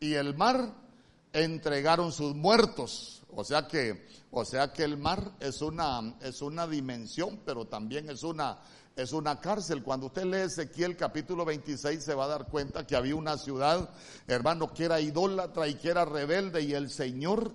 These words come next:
el Señor la condenó en juicio y dice que la sumergió en el mar y que van a buscar esa ciudad, pero que nadie la va a encontrar. ¿Y por qué nadie la va a encontrar? Porque no se la tragó el mar, sino que la trasladó a una dimensión que se llama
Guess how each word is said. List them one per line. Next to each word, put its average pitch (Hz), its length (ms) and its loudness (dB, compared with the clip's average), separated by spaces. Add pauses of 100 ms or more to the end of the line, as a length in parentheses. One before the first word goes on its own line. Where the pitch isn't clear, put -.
el 135 180 -2
Señor 156 460 -2
la 170 240 -2
condenó 139 520 -2
en 175 180 -6
juicio 202 340 -2
y 151 40 -2
dice 180 340 -2
que 160 160 0
la 143 180 0
sumergió 156 720 0 (440)
en 160 200 6
el 143 180 2
mar 165 380 4
y 185 200 -2
que 156 260 4
van 180 300 6
a 226 40 6
buscar 185 420 2
esa 180 240 0
ciudad, 170 400 2
pero 156 260 2
que 139 140 -4
nadie 185 480 2
la 156 160 0
va 139 140 4
a 160 40 2
encontrar. 170 540 -2
¿Y 170 80 -2
por 160 220 -2
qué 190 100 -2
nadie 214 380 0
la 185 160 0
va 180 80 0
a 196 40 -2
encontrar? 196 640 -2 (400)
Porque 170 420 0
no 185 380 -2
se 190 220 -4
la 147 160 -6
tragó 143 420 0
el 175 140 -2
mar, 185 240 2
sino 143 340 -4
que 202 140 2
la 175 180 2
trasladó 143 680 2
a 135 100 6
una 180 240 0
dimensión 156 540 -2
que 120 160 -8
se 113 160 -4
llama 226 340 0